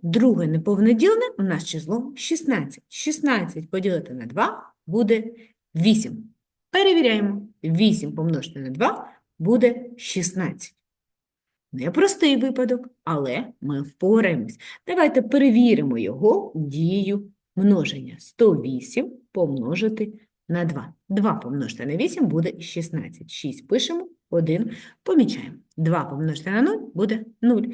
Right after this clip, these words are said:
І плюс один переписуємо один. Два помножити на один буде два. Отримано відповідь двісті шістнадцять.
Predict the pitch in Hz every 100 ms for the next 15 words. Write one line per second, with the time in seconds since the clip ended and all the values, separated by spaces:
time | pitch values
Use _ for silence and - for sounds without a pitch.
0 | - - - 220 208 165 170 175 294 453
1 | - _ - 156 151 170 247 247 240 226
2 | 233 233 202 165 156 - - - _ 160
3 | 180 147 143 156 143 143 127 127 131 127
4 | 359 - - - 160 185 180 175 - 147
5 | 151 135 - _ _ _ - 196 190 190
6 | 180 131 117 - _ - 214 - - 285
7 | 302 - - - 147 160 143 165 - 156
8 | 160 _ _ - - 156 156 135 139 -